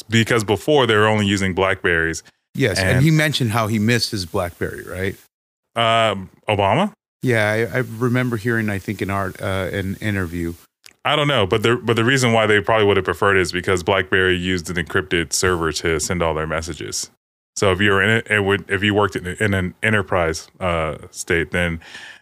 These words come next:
Speaker 1: uh, it was one of those things that the I T, the I T crowd probably loved for information security.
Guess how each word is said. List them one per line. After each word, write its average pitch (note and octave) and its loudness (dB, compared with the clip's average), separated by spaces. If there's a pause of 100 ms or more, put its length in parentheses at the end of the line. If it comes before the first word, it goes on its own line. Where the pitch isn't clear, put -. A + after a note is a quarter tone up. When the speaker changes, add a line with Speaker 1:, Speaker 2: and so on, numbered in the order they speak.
(240)
Speaker 1:
uh, D#2+ 0
it E2 -2
was F2+ -2
one G2 0
of F#2 0
those F2 0
things F#2 -2
that E2 0 (380)
the A2+ 2
I G#2+ 2
T, F#2+ -2 (140)
the G#2+ 4
I G#2 4
T G2+ -2
crowd F#2 0
probably E2+ 0
loved E2+ 0
for E2 -2 (160)
information F2 -4
security. D#2 -6